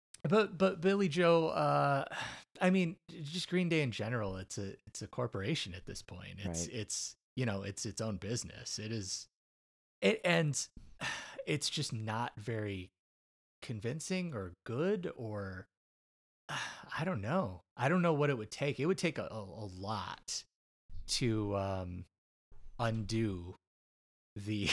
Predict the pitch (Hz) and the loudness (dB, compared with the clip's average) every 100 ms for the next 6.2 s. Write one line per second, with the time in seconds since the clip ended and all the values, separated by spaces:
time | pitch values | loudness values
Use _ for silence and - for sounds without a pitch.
0 | - 147 117 - - _ - 120 110 110 | 4 2 -2 -6 -20 _ 0 2 2 2
1 | - - - _ _ 113 - 113 104 98 | 0 -4 -10 _ _ -2 0 -2 -2 -4
2 | - 117 104 98 104 104 92 87 - - | -2 -2 -2 -2 0 0 0 -2 -6 -6
3 | 107 95 90 85 _ _ _ - - - | -6 -6 -6 -10 _ _ _ -4 -4 -2
4 | 104 98 87 90 85 - - _ _ _ | -4 -4 -6 -8 -8 -12 -20 _ _ _
5 | - 120 98 95 92 - 90 85 85 82 | -10 -6 -4 -6 -6 -8 -8 -10 -10 -10
6 | 82 | -14